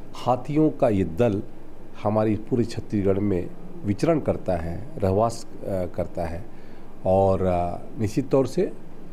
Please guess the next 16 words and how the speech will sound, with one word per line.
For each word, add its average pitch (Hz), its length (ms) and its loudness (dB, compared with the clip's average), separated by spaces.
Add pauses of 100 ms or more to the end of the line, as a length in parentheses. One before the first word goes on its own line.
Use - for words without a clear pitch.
(300)
हाथी 113 420 2
मानव 123 320 6 (500)
द्वंद 120 220 2
को 90 220 2 (260)
कम 120 160 2
करने 98 280 2
की 101 100 -2
दृष्टि 92 320 -2
से 82 240 -2 (880)
माननीय 98 180 2
विष्णुदेव 101 380 2
साय 92 240 2
जी 92 80 -2
के - 160 -4 (120)
नेतृत्व 98 420 -2
में 85 160 -4